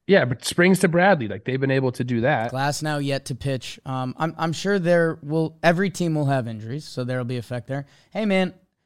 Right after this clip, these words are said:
Speaker 2: this three first Houston, I'm really interested to see.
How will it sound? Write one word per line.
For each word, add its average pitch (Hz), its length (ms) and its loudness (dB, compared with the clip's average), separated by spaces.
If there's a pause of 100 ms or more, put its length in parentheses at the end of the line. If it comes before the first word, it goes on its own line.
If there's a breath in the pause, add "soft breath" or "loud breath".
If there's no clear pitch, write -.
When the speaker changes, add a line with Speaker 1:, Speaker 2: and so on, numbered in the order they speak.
(160)
Speaker 2:
this 160 180 -4
three 180 220 4
first 180 300 2
Houston, 175 560 0
I'm 143 200 -4
really 160 240 2
interested 156 380 -6
to 143 80 -4
see. 156 400 -4